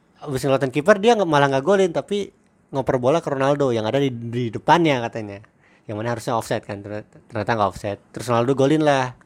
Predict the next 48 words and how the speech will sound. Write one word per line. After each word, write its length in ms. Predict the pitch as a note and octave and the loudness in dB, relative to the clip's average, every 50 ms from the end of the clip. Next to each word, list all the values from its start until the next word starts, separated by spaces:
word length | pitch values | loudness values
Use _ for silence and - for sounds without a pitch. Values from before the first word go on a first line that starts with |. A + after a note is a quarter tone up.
| _ _ _ _ _ _ - | _ _ _ _ _ _ -10
Nah, 120 | A2 G#2 | -10 -8
di 100 | G2 G2 | -8 -8
situ 220 | - A#2 A2 - D3+ D3 D3 - | -10 -8 -4 0 0 0 0 -2
Ronaldo 640 | - - A#2+ A2+ A2 G#2+ G#2+ A2+ A2+ A2+ A2 A2+ - | -6 -6 -4 -4 -2 -2 -2 -2 -2 -2 -2 -4 -6
bisa 260 | - - A2+ - A#2 | -10 -16 -10 -8 -6
cetak 280 | A2+ - A2 - G#2+ A2 | -4 -4 -4 -4 -4 -2
dua 160 | G#2+ G#2 G2+ | -2 -4 -2
gol, 180 | G2 A2 B2+ | -2 -2 -4
Van 180 | C3+ - B2+ A2 | -2 -2 -2 -4
Trau 160 | G#2+ G#2+ G#2+ G2+ | -4 -4 -6 -4
satu 220 | - A2 G2+ G#2+ | -4 -6 -6 -6
gol, 200 | G2 G#2 B2+ C3 | -4 -2 0 0
makanya 400 | A#2+ G#2+ - B2 B2+ C3 C3 D3+ | 0 -2 -2 -2 -2 -2 -2 -4
Ronaldo 500 | D3 A#2 A2 G#2 G2+ A2 B2 B2+ B2+ - - _ _ _ _ - | -6 -6 -6 -4 -4 -2 -2 -2 -4 -4 -10 _ _ _ _ -12
yang 200 | - A2+ G#2+ G#2 | -8 -6 -6 -6
dipilih 480 | G2+ F#2+ - A#2+ B2 C3 B2 A#2 A2+ - _ _ - - - - _ _ _ | -6 -4 -4 0 2 2 2 2 0 -8 _ _ -20 -20 -20 -20 _ _ _
buat 200 | - A2 A2+ A2+ | -4 -2 -2 0
masuk 240 | - G#2+ G2 C#3 - | -2 -2 -6 -6 -4
ke 80 | - A2+ | -2 -2
Akademi 420 | G#2 - - G#2 G2+ G2+ A2+ B2 | -2 -2 -4 -6 -4 -2 -2 -2
Sporting. 640 | B2 - - - A2+ G#2+ - - A#2+ A2 G#2 G2+ G2 | -2 -2 -2 -2 -4 -2 -2 -4 -4 -4 -4 -8 -10
Nah, 120 | G2 F#2+ | -12 -12
terus 340 | F#2+ - C3 C3+ - - _ _ - - - - _ _ _ | -8 -6 -6 -6 -6 -10 _ _ -20 -20 -20 -20 _ _ _
ketika 440 | - B2 - A#2+ - A#2 A2+ A2+ | -8 -4 -2 2 4 4 4 4
dia 180 | A2 G#2+ A2+ A2 | 2 2 0 0
nanya 240 | G#2+ G#2+ G#2+ A2 G#2+ | 0 0 -2 -2 -2
ke 120 | - A2 | -4 -4
Van 180 | G#2+ - D3 C#3+ | 0 2 2 2
Trau, 220 | C3+ B2 A#2+ A2+ | 2 0 0 0
"Kenapa 320 | - - A#2+ B2+ C#3 - F3+ | -2 -2 -4 -4 -2 0 0
lo 100 | F3 F3 | 0 2
ngoper 300 | E3+ E3 D3+ - D3+ D3+ | 0 -2 -2 -2 -2 -2
bola 220 | D3 D3 D3 D3 | 0 0 -2 -2
ke 100 | C#3+ D#3 | -2 -4
gua?" 320 | D3 D3 D#3 D3+ D3 D3 B2+ _ _ _ _ _ _ _ | -6 -4 -4 -4 -4 -6 -10 _ _ _ _ _ _ _
Terus 140 | - - A2 | -20 -16 -10
kata 420 | - A2+ G#2 - A2+ G#2+ G#2+ G#2 G2+ | -8 -8 -6 -4 -2 -2 -2 -2 -2
Van 200 | - A2 G#2 G2+ | -4 -6 -6 -4
Trau, 320 | - A#2+ C3+ C#3 C#3+ D3 _ _ _ - _ _ _ _ _ _ _ | -2 0 0 0 -2 -4 _ _ _ -20 _ _ _ _ _ _ _
"Soalnya 340 | - - G#2+ A2 C3 D3 C#3 | -6 -2 0 2 2 2 2
gua 140 | B2 C3 | 2 0
tahu 260 | B2+ - B2+ B2+ B2+ A#2+ | 2 2 2 2 2 0
lo 100 | A#2+ B2 | 0 -2
lebih 220 | A#2+ A2+ G#2+ G#2+ | -4 -4 -6 -8
bagus 280 | G2 G2+ G#2 G2+ G#2+ G#2+ | -6 -6 -6 -6 -6 -8
daripada 340 | - G#2+ G2+ - G#2+ G2+ G2+ | -8 -10 -12 -10 -10 -10 -8
gua." 260 | G2 G2+ G2+ G2 F#2 | -8 -6 -6 -6 -8
Nah, 220 | F2+ F2+ F#2 F#2 | -8 -12 -16 -18